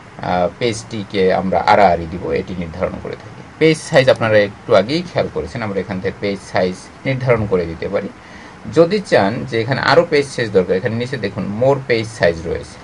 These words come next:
এবার আসুন margin, আমরা margin কিভাবে দিব। দেখুন মার্জিনের জন্য আমাদের common বেশ কয়েকটি map দেয়া রয়েছে এখানে, খেয়াল করেছেন। অর্থাৎ সেক্ষেত্রে এই মাপগুলোর ক্ষেত্রে উপরে টপে কতটুকু ছাড়বে,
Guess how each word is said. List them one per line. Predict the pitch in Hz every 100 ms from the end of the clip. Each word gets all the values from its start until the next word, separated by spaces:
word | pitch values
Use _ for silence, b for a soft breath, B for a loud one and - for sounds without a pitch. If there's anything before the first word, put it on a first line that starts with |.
| - - B B
এবার | - 165
আসুন | 170 170
margin, | 143 113 101 - 90 98
আমরা | 104 104
margin | 107 123 127 135 135
কিভাবে | 123 95 85
দিব। | 82 95 - - - - - - - - - - 120
দেখুন | 143 143
মার্জিনের | 117 120 131 165 160
জন্য | 156 151 113
আমাদের | 107 117 123 123
common | 143 147 151
বেশ | 143 139 -
কয়েকটি | 123 -
map | 101 98 95 92
দেয়া | 95 95
রয়েছে | - - -
এখানে, | - - - -
খেয়াল | 110 104
করেছেন। | 87 - - 180 - B B B -
অর্থাৎ | 127 156
সেক্ষেত্রে | - 160 175 165 113
এই | 117
মাপগুলোর | 113 117 123 139 143
ক্ষেত্রে | 135 - 101 -
উপরে | - 151 135 98 -
টপে | 127 127 139
কতটুকু | 120 123 117 113
ছাড়বে, | 117 - - -